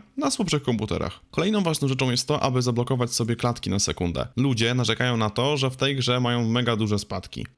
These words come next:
Prawdopodobnie przez temperatury. Warto zablokować sobie na wartość trochę wyższą niż herce waszego monitora. Ja na przykład mam dwieście czterdzieści herców i blokuję sobie F P S-y na około trzysta czterdzieści.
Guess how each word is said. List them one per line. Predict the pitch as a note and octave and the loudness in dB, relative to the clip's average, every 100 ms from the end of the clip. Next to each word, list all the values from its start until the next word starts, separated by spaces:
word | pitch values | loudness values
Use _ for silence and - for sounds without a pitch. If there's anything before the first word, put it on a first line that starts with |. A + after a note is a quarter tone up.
| _ | _
Prawdopodobnie | F#3 G#3 G#3 F3 E3+ | 0 2 0 0 -2
przez | E3 C#3+ | -2 0
temperatury. | C#3 C3 A#2+ A#2 G#2 - - | 0 0 0 2 0 -2 -4
Warto | A2+ D#3+ - A#2+ | -2 -2 0 0
zablokować | B2+ A#2+ B2+ C#3+ C#3 | 2 0 0 -2 -2
sobie | B2 A#2+ | 0 0
na | A#2+ | 0
wartość | A2+ G2+ D3 F3 | 0 0 -2 -4
trochę | - A#3+ A#3 F#3 | -2 -2 0 0
wyższą | F3+ - D#3 | 0 0 0
niż | C#3 C3+ | 0 0
herce | - C3 - | 0 -2 -2
waszego | A#2+ A2+ A2+ G#2+ | -2 0 0 2
monitora. | G#2 G2+ - A2 - | 2 0 -2 -4 -6
Ja | A#3+ | -2
na | F#3+ | -2
przykład | F3 D#3+ C3 | -2 -2 0
mam | B2 | 0
dwieście | A#2+ B2+ A#2+ | 0 -2 -4
czterdzieści | - G2+ - | -4 -6 -2
herców | F#3 G3 - D3 - | -2 0 -2 -4 -4
i | A#3 | 0
blokuję | G3 E3+ C#3+ | 0 2 0
sobie | C3 A#2+ A2+ | 0 2 0
F | A2+ | 2
P | A#2+ | 0
S-y | B2+ B2 | 0 0
na | G2+ | 0
około | G2+ F#2+ | 0 -4
trzysta | - A2 - | -2 -4 -6
czterdzieści. | - G2 F2 F2+ - - | -6 -6 -4 -4 -4 -6